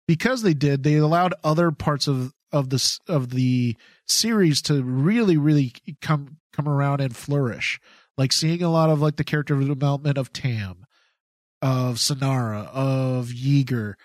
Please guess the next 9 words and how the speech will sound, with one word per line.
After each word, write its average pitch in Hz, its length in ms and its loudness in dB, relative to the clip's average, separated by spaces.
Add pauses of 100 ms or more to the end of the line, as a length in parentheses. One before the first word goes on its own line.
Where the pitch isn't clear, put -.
(420)
even 226 300 -2
to 190 120 -2
some 180 200 -2
degree 156 280 2
of 113 180 -4
Doza. 120 680 0
I'm 147 240 -4
very, 190 300 0
I, 165 200 0